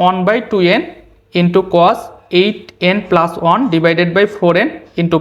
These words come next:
pi plus I sin eight n plus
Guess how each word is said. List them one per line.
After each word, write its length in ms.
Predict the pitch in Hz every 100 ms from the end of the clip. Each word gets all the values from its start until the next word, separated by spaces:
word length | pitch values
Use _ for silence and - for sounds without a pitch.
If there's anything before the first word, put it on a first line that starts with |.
| 156
pi 140 | 143 - - _ -
plus 240 | 165 202 - - 165 160
I 20 | 233 311 - _ _ _ -
sin 380 | - 165 151 180 359 - _ _ _ - 180
eight 180 | 190 190 202
n 20 | 196
plus 220 | 180 165